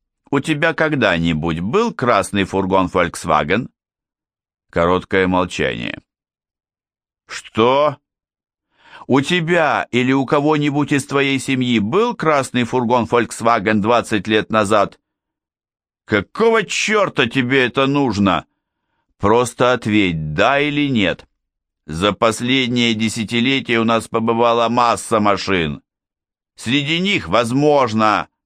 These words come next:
приведённые в порядок и проданные «Фольксвагены». Одиннадцатого августа, в день убийства, ты провёл с Томми весь день? Вы вообще не уезжали с заправки?»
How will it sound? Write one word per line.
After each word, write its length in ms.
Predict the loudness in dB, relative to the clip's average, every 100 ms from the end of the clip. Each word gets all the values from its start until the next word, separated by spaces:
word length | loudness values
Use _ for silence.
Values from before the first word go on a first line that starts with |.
| _
приведённые 840 | -2 0 0 0 0 0 0 0
в 60 | 0
порядок 520 | 0 0 0 -2 -2
и 60 | -2
проданные 720 | 0 0 0 0 0 0 0
«Фольксвагены». 1080 | 0 -2 0 2 2 2 0 0 0 -2 -6 _ _ _ _ _ _ _ _ _ _
Одиннадцатого 920 | 0 0 2 0 0 -2 -4 0 2 2
августа, 600 | 2 -2 -6 -2 -2 -2 _ _ _ _ _ _
в 100 | -8
день 320 | -2 0 2 0
убийства, 720 | 0 0 -2 -4 -2 -2 -4 _ _ _ _ _ _
ты 160 | -2 0
провёл 400 | 0 0 0 -2
с 80 | -2
Томми 340 | -2 0 0
весь 360 | 2 0 -2 -4
день? 360 | -4 -4 -6 -12 _ _ _ _ _ _ _ -2
Вы 180 | 2 2
вообще 560 | 2 -2 -4 -2 -2
не 120 | 0 0
уезжали 680 | 2 0 0 2 2 0
с 60 | 0
заправки?» 760 | -2 0 0 0 0 -4 -4